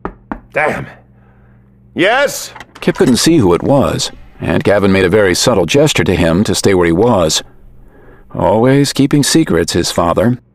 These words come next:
Speaker 2: not letting anyone know anything that might endanger them all. Samite, blocked from sight as she was by the open door, remained silent,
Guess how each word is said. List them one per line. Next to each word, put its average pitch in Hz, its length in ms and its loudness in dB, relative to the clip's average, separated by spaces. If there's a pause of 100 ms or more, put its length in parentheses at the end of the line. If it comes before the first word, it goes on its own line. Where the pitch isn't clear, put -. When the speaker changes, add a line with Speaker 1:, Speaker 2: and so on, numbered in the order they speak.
(240)
Speaker 2:
not 95 200 -4
letting 117 280 2
anyone 95 340 2
know 87 200 2
anything 98 480 0
that 101 100 0
might 90 180 2
endanger 98 480 2
them 87 160 0
all. 110 380 0 (680)
Samite, 101 600 0
blocked 101 240 0
from 92 140 0
sight 139 320 0
as 85 80 0
she - 120 0
was 90 280 2
by 90 140 0
the 87 120 2
open 85 240 -2
door, 80 400 2 (280)
remained 82 320 0
silent, 98 460 -2